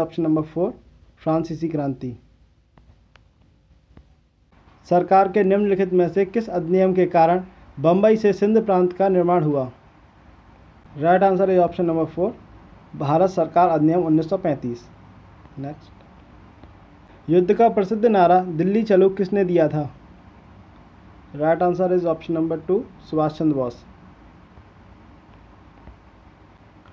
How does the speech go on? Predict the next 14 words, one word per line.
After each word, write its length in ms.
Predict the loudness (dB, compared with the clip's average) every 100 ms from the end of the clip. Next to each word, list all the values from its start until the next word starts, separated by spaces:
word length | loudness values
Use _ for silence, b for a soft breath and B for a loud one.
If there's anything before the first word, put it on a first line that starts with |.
| -20 -20 b b -20 -4
निम्नलिखित 520 | 0 2 2 2 0
में 160 | 2 2
से 180 | 2 0
कौन 440 | 0 2 4 4
जनसंख्या 540 | 2 2 2 0 2 2
वितरण 360 | 2 0 -2
को 140 | 0 0
प्रभावित 520 | 4 4 4 2 0
करने 300 | 2 4 4
वाला 220 | 4 2
आर्थिक 520 | 0 0 0 0 0
कारक 320 | 4 4 4
नहीं 260 | 2 2 2
है? 220 | 0 -4